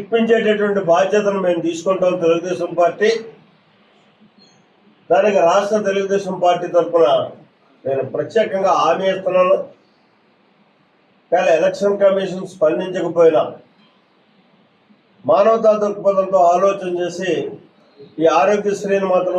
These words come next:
స్తంభింప చేయకుండా మీరు కంటిన్యూ చేయండి. రేపు వచ్చేటటువంటి ప్రభుత్వం మాది. మా ప్రభుత్వంలో మూడు వాయిదాలుగా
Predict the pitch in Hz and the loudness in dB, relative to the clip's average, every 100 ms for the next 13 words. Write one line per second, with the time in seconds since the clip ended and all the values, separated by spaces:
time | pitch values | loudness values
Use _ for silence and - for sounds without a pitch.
0 | - 160 160 190 175 165 170 170 175 165 | 0 0 2 0 0 -2 0 0 2 4
1 | 135 - - - _ _ _ _ _ _ | 2 -2 -12 -20 _ _ _ _ _ _
2 | _ _ 143 190 185 165 165 208 220 214 | _ _ -2 0 2 0 2 0 0 0
3 | 202 196 196 190 185 196 196 - - _ | 0 2 2 2 0 -2 -2 -10 -20 _
4 | _ - 165 165 165 214 220 220 202 208 | _ -2 0 2 0 0 2 0 0 0
5 | 202 196 196 202 202 190 175 180 196 202 | 0 0 0 0 0 2 2 2 0 -4
6 | - - _ _ _ _ _ _ _ _ | -8 -20 _ _ _ _ _ _ _ _
7 | _ _ _ 156 196 196 214 226 233 226 | _ _ _ 0 2 2 4 4 4 4
8 | 220 208 202 220 220 226 220 220 214 208 | 4 2 0 2 2 2 2 2 2 0